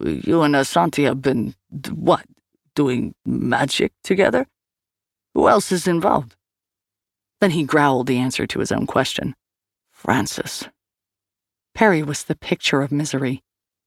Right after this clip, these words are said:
"Yeah, it, it was important we," "For how long?" Menchu asked. What he meant was, "How long have you been keeping this from me?" How long had Asanti been lying to his face? And after he had been so plagued with guilt for keeping Hana's existence from her, from his whole team.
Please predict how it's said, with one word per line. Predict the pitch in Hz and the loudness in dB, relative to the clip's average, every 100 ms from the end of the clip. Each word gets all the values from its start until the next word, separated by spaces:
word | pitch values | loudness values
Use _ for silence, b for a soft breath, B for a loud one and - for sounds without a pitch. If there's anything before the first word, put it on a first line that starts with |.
| _ _ - | _ _ -10
"Yeah, | 58 - 135 165 147 151 | -6 0 4 4 4 2
it, | 185 - | 0 0
it | 156 | 0
was | 196 233 214 | 2 2 2
important | 190 - 294 208 180 | 0 2 2 2 0
we," | 190 | -2
"For | - - 165 | -2 -2 0
how | - 175 | 2 4
long?" | 170 147 139 _ _ _ 180 | 4 0 -2 _ _ _ -2
Menchu | 147 - 110 | -2 0 -2
asked. | 135 131 - - _ _ _ - | -2 -4 -8 -18 _ _ _ -2
What | 196 | 0
he | 180 | 0
meant | 185 233 165 139 - | 2 4 2 0 -2
was, | 165 - - | -4 -4 0
"How | 202 | 0
long | 202 175 185 165 | 2 0 2 2
have | 143 | 0
you | 143 | -4
been | 143 135 | -2 -4
keeping | - 120 123 131 | -2 -4 0 -2
this | 107 - | -2 -4
from | - 73 | -2 -2
me?" | 104 - _ _ _ _ _ _ _ - | 0 -4 _ _ _ _ _ _ _ 0
How | 196 | 2
long | 277 285 | 4 2
had | 247 | 0
Asanti | 220 - 262 - | 0 0 -2 0
been | 185 180 | -2 0
lying | 190 240 226 214 | 2 2 2 -2
to | - | 0
his | 175 - | -2 0
face? | - 175 139 - - _ _ _ _ _ _ | 0 0 -2 -8 -16 _ _ _ _ _ _
And | 208 | 2
after | 285 311 | 2 2
he | - 320 | 2 2
had | 254 | 2
been | 247 | 0
so | 202 - 277 | -2 -2 -2
plagued | - 233 214 | 2 2 4
with | - 151 | 0 0
guilt | 214 220 - | 2 2 2
for | 151 | -2
keeping | 185 156 151 | -2 -2 0
Hana's | 185 196 156 - | 2 4 2 0
existence | 156 - - 202 165 | 0 -2 -2 -2 -2
from | - 156 147 | -2 -2 2
her, | 202 135 | 4 4
from | 135 175 | 4 2
his | 170 | 2
whole | - 202 | 0 0
team. | - 202 151 135 | 0 -2 0 -4